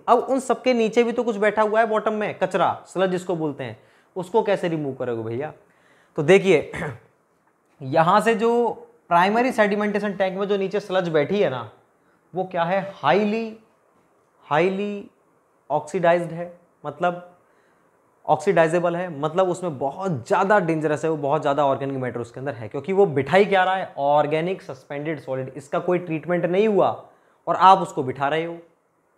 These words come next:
आपने बिना किसी उसके, केवल आपने क्या किया, एक तरह से कीड़े मकोड़े जो आ रहे थे ना, उसको आपने बॉटम में बिठा दिया। बिठाया ही तो है, मरे थोड़ी हैं वो अभी।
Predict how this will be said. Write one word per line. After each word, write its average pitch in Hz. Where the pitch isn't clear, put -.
आपने 170
बिना 160
किसी 190
उसके, 175
केवल 185
आपने 180
क्या 175
किया, 175
एक -
तरह 170
से 185
कीड़े 180
मकोड़े 175
जो 175
आ 160
रहे 165
थे 190
ना, 202
उसको 165
आपने 170
बॉटम 151
में 160
बिठा 117
दिया। 117
बिठाया 135
ही 220
तो 208
है, 220
मरे 185
थोड़ी 156
हैं 196
वो 220
अभी। 180